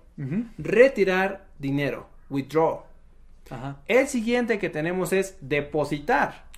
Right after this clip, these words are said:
Speaker 1: Ajá.
Speaker 2: Depositar dinero, que es lo contrario de retirar.
Speaker 1: Ujú.
Speaker 2: El siguiente que tenemos es invertir.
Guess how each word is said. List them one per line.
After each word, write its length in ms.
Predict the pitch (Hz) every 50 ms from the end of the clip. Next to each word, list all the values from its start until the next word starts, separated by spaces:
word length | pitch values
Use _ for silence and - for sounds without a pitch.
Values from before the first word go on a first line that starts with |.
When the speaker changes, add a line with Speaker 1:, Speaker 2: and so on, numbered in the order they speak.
| -
Speaker 1:
Ajá. 300 | - 143 127 131 160 196 - - - -
Speaker 2:
Depositar 1160 | 147 139 151 160 170 165 - - 175 160 - 170 165 165 - 208 214 220 233 240 240 - - -
dinero, 420 | - 156 180 220 277 285 147 135 139
que 100 | - 143
es 120 | 135 131
lo 140 | 139 147 139
contrario 520 | - 147 135 131 - 156 139 143 143 143 131
de 260 | 131 139 160 - - - -
retirar. 720 | 143 127 131 123 - 135 139 175 202 170 - - - - - -
Speaker 1:
Ujú. 220 | - 123 127 143 143 - - - - - - - -
Speaker 2:
El 200 | 233 262 302 277
siguiente 480 | - 277 247 220 226 226 220 220 220
que 100 | 208 190 175
tenemos 460 | 180 170 170 180 180 185 180 165 -
es 300 | 175 180 180 180 - - - -
invertir. 1040 | 160 151 151 147 143 139 143 139 135 135 135 - - 180 160 131 - - - -